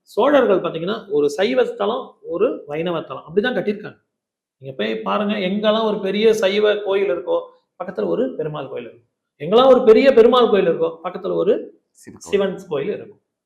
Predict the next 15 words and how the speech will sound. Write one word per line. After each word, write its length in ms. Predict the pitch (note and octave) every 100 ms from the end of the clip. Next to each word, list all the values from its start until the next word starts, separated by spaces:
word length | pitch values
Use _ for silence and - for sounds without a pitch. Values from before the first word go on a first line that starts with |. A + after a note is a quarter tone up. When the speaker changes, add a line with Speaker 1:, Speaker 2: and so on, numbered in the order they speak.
| _ _ _ -
Speaker 1:
அப்படி 280 | A3+ B3 A#3+
இருந்த 300 | A#3+ C4 B3+
காலகட்டத்துல 720 | - G#3 G3+ F#3 D#3+ G3 C4+
ஒரு 140 | B3
ஐந்நூறு 380 | G#3+ A#3 C4 A#3
வருஷம் 340 | F#3 - G#3+
முன்னாடி, 520 | E3 E3+ F#3+ C#3+ C3 _ _
ஒரு 160 | F3+ F3+
அறுநூறு 400 | D#3+ G3 G3+ D#3
வருஷம் 320 | C3 - F3+
முன்னாடி 460 | D#3 D#3+ B2+ D3+ - _
சைவ 460 | _ - A#3+ C#4 B3+
வைணவ 480 | F#3+ G3 G#3 G3+ G3+
மோதல்கள், 680 | D#3 F3 F3+ D3+ C#3+ B2+ -
அதாவது, 640 | D3+ D#3 D#3+ B3 C4